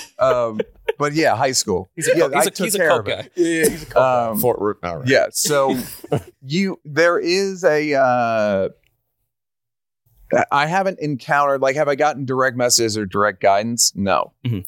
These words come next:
Speaker 1: I've written jokes on it. Like, I, it's not, you're, you're kind of half there and half.
Speaker 2: Yeah.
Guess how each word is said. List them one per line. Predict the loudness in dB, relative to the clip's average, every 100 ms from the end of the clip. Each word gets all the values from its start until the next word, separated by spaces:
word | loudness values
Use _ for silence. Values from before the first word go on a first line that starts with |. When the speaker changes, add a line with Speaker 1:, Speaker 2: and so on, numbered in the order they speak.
| _ 0
Speaker 1:
I've | 2
written | 2 -2 -2
jokes | 2 2 2 0
on | 2 0
it. | -2
Like, | 0
I, | 2 2
it's | 0 -2 -2
not, | 0 -2 -2
you're, | -2 0 -2 _
you're | -4 -2 -2
kind | 2 2 2
of | -2
half | 0 0 0
there | 0 0 0
and |
half. | 0 0 0 _ -4
Speaker 2:
Yeah. | 0 0